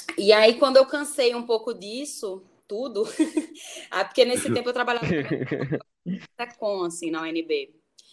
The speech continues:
Speaker 1: Aí eu fazia as pautas da U N B de manhã e à tarde, até a hora que precisasse, eu ficava no estúdio de publicidade.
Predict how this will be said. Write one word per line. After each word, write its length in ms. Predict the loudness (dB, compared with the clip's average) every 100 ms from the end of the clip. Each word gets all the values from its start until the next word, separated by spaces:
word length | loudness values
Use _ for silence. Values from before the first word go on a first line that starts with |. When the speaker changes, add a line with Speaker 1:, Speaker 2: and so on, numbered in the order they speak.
| _ _
Speaker 1:
Aí 160 | -2 0
eu 60 | 0
fazia 320 | -2 0 0
as 100 | 0
pautas 360 | -2 -2 -2
da 120 | -2 -2
U 60 |
N 160 | -2 -4
B 180 | -4 -4
de 80 |
manhã 680 | -4 -2 0 -2 -4 -6 -8 _ _
e 140 | -4 -2
à 100 | -2
tarde, 680 | 0 2 2 0 -6 -10
até 360 | -10 -8 -6 -4
a 80 | -4
hora 160 | -6 -8
que 120 | -14
precisasse, 640 | -14 -12 -10 -6 -4 -4
eu 60 | -10
ficava 300 | -10 -10 -10
no 80 | -14
estúdio 260 | -8 -6
de 60 | -6
publicidade. 640 | -10 -10 -10 -10 -16 -18